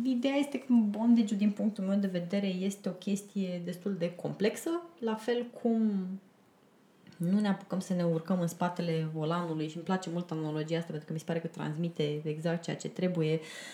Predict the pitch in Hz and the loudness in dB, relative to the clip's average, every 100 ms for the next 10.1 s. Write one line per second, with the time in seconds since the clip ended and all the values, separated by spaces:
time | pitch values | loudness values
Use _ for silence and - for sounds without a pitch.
0 | - - - - _ - 240 233 202 190 | -16 -18 -20 -20 _ 6 8 10 8 8
1 | 196 190 180 - 185 185 175 170 165 165 | 6 4 0 2 0 2 2 2 0 -2
2 | 165 170 170 165 160 160 160 160 165 165 | -2 0 0 2 4 2 0 -6 -8 -8
3 | 160 160 160 180 165 160 165 165 175 175 | -8 -10 -6 -4 -2 -4 -10 -12 -8 -4
4 | 175 - 185 170 170 - 196 185 202 185 | -4 0 2 2 0 0 2 6 6 6
5 | - 214 196 - 185 190 196 175 185 180 | 6 6 6 2 2 4 4 4 4 2
6 | 180 180 185 185 175 196 180 190 190 185 | 2 4 2 0 0 4 6 6 6 2
7 | - 180 165 165 165 165 - 165 165 262 | -2 0 2 6 4 2 0 2 4 6
8 | 392 302 339 - 262 311 247 247 220 208 | 6 6 4 4 8 10 8 8 4 6
9 | 196 180 - 196 - 160 180 165 151 165 | 6 4 2 0 2 4 4 6 6 8
10 | 277 | 8